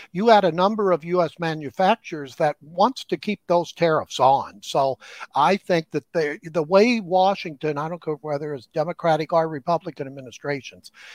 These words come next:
the way they s-, think that they solve problems is just to extend something, Chip. So, you know, they don't know really what they wanna do on this one.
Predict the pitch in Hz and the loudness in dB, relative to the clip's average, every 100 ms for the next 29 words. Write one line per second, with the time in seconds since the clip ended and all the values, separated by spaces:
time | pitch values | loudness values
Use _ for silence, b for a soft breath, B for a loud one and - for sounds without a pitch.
0 | B - 147 160 202 226 180 170 - - | B -2 2 6 6 8 6 6 0 -14
1 | _ _ 220 226 - 165 - 165 123 175 | _ _ 2 2 0 -6 -2 -2 0 4
2 | 170 185 - 175 156 151 160 156 - 160 | 4 4 2 4 4 4 -4 -8 -8 -10
3 | 143 117 165 143 - 143 120 - - 156 | -10 -8 -6 -6 -6 -6 -4 -8 -2 0
4 | 131 120 - 107 _ 87 90 - 101 - | 0 -6 -8 -10 _ -20 -20 -14 -14 -14
5 | _ - 131 110 104 _ b b _ - | _ -8 -4 -4 -6 _ b b _ -4
6 | 160 135 127 127 165 165 147 151 143 - | -2 -2 -4 0 2 4 0 -2 -4 -8
7 | - 156 143 127 123 - 131 123 117 107 | -2 0 0 -4 -8 -6 -6 -6 -8 -10
8 | 110 104 101 101 - - | -8 -8 -8 -10 -14 -18